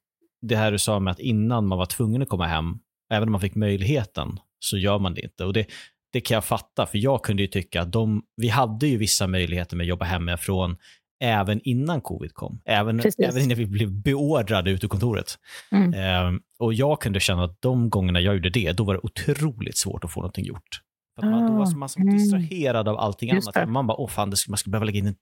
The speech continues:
Speaker 1: tvätt alltså. Och smid, jag kan åka och handla på lunchen. Ja, men, eh, det här, så här, åh, n-, nära till typ T V eller, du vet, så här, det var
Speaker 2: Mm.
Speaker 1: svårt att fokusera." Nu känner jag, ja, men jag tror att det är ju en vanesak. Alltså, det
Speaker 2: Jag
Speaker 1: är
Speaker 2: tror det
Speaker 1: ju en
Speaker 2: också.
Speaker 1: komma in. Man, man, man får ju sina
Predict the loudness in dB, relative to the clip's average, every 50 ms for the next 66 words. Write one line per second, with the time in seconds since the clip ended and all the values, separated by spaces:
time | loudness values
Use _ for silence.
0 | _ -10 -8 -8 -8 -8 _ _ _ -8 -4 -4 -4 -4 -4 _ -18 -20 -10 -4
1 | 2 2 4 4 4 2 2 2 0 0 0 -2 -2 -2 0 2 2 2 0 2
2 | 2 2 2 4 2 2 2 2 2 0 0 0 -2 -2 0 0 0 0 0 -2
3 | -2 -2 -2 -2 0 0 0 2 2 2 2 2 2 2 0 0 0 0 0 0
4 | 0 0 0 -2 -2 -2 -2 -2 -2 -4 -4 -2 0 2 2 2 2 0 -2 -4
5 | -6 _ _ -20 -20 -20 -20 -20 _ -8 -8 -8 -2 0 0 2 4 2 2 2
6 | 2 2 2 2 2 2 2 0 -2 -4 -6 -6 -6 -4 0 2 2 4 4 4
7 | 2 2 0 0 -2 -4 -2 -2 -2 -2 _ -2 0 0 0 -2 -6 -10 -4 -2
8 | 0 0 0 0 0 -2 -2 -4 -4 -6 _ -16 -20 -20 -20 -20 -20 -10 -4 -2
9 | 0 2 2 2 2 2 2 2 2 2 2 0 0 0 -2 -4 -2 0 0 0
10 | 0 0 0 0 -2 -2 -2 _ _ _ _ -4 0 0 2 2 2 2 0 0
11 | 0 2 2 2 0 2 0 0 -2 -2 -8 _ -20 -20 -10 -6 -4 -2 -2 0
12 | 0 0 0 2 0 0 0 0 -2 -2 -2 -2 -4 -4 _ _ _ _ _ _
13 | _ _ _ _ -2 0 2 2 2 2 2 2 2 4 2 2 2 0 0 0
14 | -2 -2 -2 -4 -4 -2 -2 -2 -2 -2 -2 0 0 2 2 2 2 2 2 2
15 | 2 2 2 2 2 2 0 0